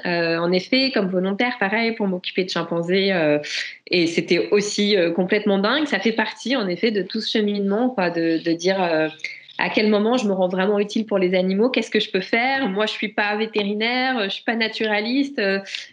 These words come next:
euh, est-ce que, euh, en étant juste journaliste, est-ce que je peux quand même, euh, aider ?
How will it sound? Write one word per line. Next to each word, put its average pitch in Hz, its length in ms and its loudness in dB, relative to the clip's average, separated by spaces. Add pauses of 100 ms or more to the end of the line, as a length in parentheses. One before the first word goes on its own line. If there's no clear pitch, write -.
(120)
euh, 175 460 0
est-ce - 320 -4
que, - 120 -2
euh, 220 440 2
en 180 100 0
étant 196 240 0
juste 220 460 0
journaliste, 226 500 2
est-ce 226 140 -2
que 202 80 0
je - 60 -6
peux 214 100 0
quand 214 100 0
même, 214 240 2
euh, 202 180 2
aider ? 226 380 2